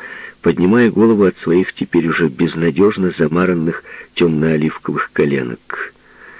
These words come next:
«Второй Остап Бендер. Вы думаете такое? Нет, точно гений». «Не я», скромно ответил Корнилов.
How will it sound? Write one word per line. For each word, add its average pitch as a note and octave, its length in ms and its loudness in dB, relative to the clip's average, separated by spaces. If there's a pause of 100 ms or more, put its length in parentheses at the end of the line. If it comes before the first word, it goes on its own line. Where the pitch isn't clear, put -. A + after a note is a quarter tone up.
(160)
«Второй F#3+ 420 4
Остап D3+ 240 2
Бендер. F2 560 0 (720)
Вы C#3 140 4
думаете C#3 420 -2
такое? D#2+ 460 -2 (500)
Нет, A#2 340 2 (160)
точно F#3 440 4
гений». E2 420 0 (240)
«Не D2 240 -10
я», - 480 -12 (500)
скромно F2 480 2
ответил D#2+ 400 -2
Корнилов. D2+ 640 -6